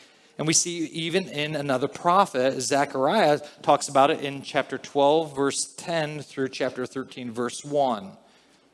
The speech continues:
I don't have time to look at that. You can go through it. But ultimately, this last seven years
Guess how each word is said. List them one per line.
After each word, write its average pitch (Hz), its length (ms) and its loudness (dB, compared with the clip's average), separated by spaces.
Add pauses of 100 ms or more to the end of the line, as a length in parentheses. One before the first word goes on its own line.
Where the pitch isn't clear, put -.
(960)
I 117 60 -12
don't 117 80 0
have 131 100 -2
time 131 240 0
to 131 60 2
look 127 180 0
at 104 60 -12
that. 117 480 0
You 110 100 -10
can 110 340 -8
go 113 160 -2
through 101 340 -6
it. - 140 -12 (380)
But 143 100 4
ultimately, 151 800 6
this 139 380 4
last 143 680 2
seven 165 400 0
years 123 920 -4